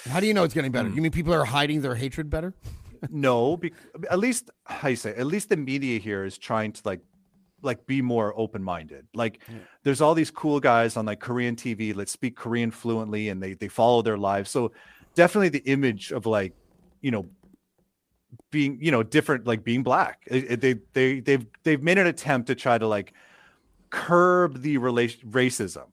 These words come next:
Speaker 2: Like, I've, I've heard stuff, dude. E-, oh, uh, dude, yeah. Like, the, the N-word in Korean, older people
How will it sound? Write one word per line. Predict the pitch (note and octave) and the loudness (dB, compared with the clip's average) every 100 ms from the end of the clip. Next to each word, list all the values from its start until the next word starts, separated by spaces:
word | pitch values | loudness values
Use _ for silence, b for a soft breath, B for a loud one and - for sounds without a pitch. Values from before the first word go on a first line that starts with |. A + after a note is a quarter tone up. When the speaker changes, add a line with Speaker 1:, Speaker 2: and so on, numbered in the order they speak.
| _ B2+ | _ -4
Speaker 2:
Like, | C3 | 0
I've, | C3+ F3 F#3+ - | 4 4 4 2
I've | D3 G3+ | 2 2
heard | A3+ G#3+ | 0 -2
stuff, | - D3 C#3+ - | -2 -2 -2 -2
dude. | D3 G#3 G3+ _ _ | -6 -6 -10 _ _
E-, | G3 - _ _ _ - | -10 -10 _ _ _ -18
oh, | - _ _ | -18 _ _
uh, | A2+ | -14
dude, | G2 D#2 - - - | -12 -16 -18 -20 -10
yeah. | F#2 - b b b | -10 -10 b b b
Like, | D3+ D3+ | 0 2
the, | F3 - | -4 -4
the | B2+ F#3 | -8 -2
N-word | D#3+ G3+ G#3 G#3 G3+ | 2 2 2 0 0
in | D#3+ | -4
Korean, | D#3+ D#3 B2 B2+ F#3 C4 - b b _ | -6 -6 -4 -4 -6 -8 -12 b b _
older | C3+ D#3 G3+ | 2 2 2
people | G3+ F#3 F#3 G#3+ B3 | 0 -6 -4 -4 -4